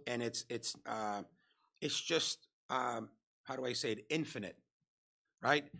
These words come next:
You, I could give you the same twenty records, right, that I have, and I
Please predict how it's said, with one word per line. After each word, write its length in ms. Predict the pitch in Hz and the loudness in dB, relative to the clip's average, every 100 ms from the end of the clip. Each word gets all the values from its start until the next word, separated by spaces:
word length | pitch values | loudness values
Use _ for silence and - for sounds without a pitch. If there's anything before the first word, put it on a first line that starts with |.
| - _ | -20 _
You, 520 | - 143 185 196 190 185 | -6 2 6 6 6 8
I 140 | 160 | 8
could 160 | 185 170 | 8 2
give 180 | 185 175 | 2 4
you 60 | |
the 80 | 156 | 4
same 440 | - 175 165 165 | 6 6 6 6
twenty 340 | 147 - 165 175 | 2 2 4 6
records, 680 | 151 160 180 185 - - - _ | 4 4 2 0 0 -2 -6 _
right, 240 | 120 139 127 | 0 0 2
that 120 | 123 | 6
I 160 | 143 | 6
have, 360 | 151 175 185 - - - | 8 6 6 2 -6 0
and 140 | 127 | 4
I 100 | 127 | 2